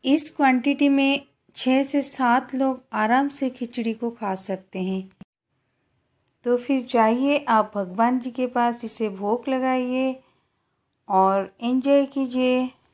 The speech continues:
मूंग दाल की टेस्टी और हेल्दी खिचड़ी बनकर पूरी तरह से तैयार है। आप इसे बनाइए,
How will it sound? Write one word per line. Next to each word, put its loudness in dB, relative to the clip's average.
मूंग 6
दाल 6
की 2
टेस्टी 0
और 8
हेल्दी 2
खिचड़ी 0
बनकर 2
पूरी -2
तरह 4
से 2
तैयार 2
है। -4
आप 4
इसे 2
बनाइए, 4